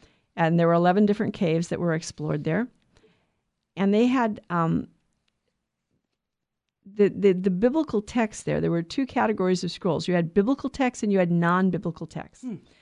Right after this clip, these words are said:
Speaker 1: Okay, and the scrolls date from the third century B C to about A D sixty-eight. And what you have here, one of the things that they found out through the Dead Sea Scrolls
Speaker 2: Okay.
Speaker 1: is that at the time of Jesus,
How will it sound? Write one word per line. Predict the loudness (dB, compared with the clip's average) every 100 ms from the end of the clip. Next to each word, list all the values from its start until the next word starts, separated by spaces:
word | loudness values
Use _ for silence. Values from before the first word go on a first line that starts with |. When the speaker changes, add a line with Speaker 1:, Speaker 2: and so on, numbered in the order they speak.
| _ _ -8
Speaker 1:
Okay, | 0 2
and | 4 2
the |
scrolls | 0 2 2 2 2
date | 2 2
from | 0 -2 0
the | 0
third | -2 2 2 2
century | 0 0 0 0 -2
B | 0 0 0
C | 0 -2 -2 -4 -8 _ _ _
to | 2
about | 4 6 4 2 0
A | 2 4
D | 2 -2
sixty-eight. | -2 -8 -12 -4 -2 0 -4 -14 _ _ _ _ _ _ _ _ _ _ _ _ _
And | 2
what | 2 2
you | 0
have | 2 2 0 2
here, | 2 2 -4 _ _ _ _ _ _
one | 0 2 2
of |
the | 2
things | 0 0
that | 0
they | 0
found | 0 -2 0 0
out | -2 -4
through | -8 -8
the |
Dead | -6 -6 -6
Sea | -8
Scrolls | -10 -12 -14 -16 -18 -16
Speaker 2:
Okay. | -12 -14 -14 _ _ _ 2
Speaker 1:
is | 4
that | 4 2 -4 _ _
at | 0 0
the | -2
time | -4 -2 2 4
of | 2
Jesus, | 2 0 0 -2 -6 -8